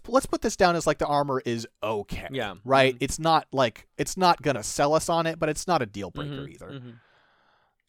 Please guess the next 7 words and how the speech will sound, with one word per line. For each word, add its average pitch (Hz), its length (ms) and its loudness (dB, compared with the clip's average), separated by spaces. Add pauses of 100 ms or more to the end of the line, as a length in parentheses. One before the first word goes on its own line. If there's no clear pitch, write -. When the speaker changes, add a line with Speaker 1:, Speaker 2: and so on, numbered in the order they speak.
(3500)
Speaker 1:
I 156 60 -10
don't 170 80 -4
know. 139 60 -2
I 131 80 -2
mean, 139 140 -2
I, 147 140 -4
we're, 196 120 -2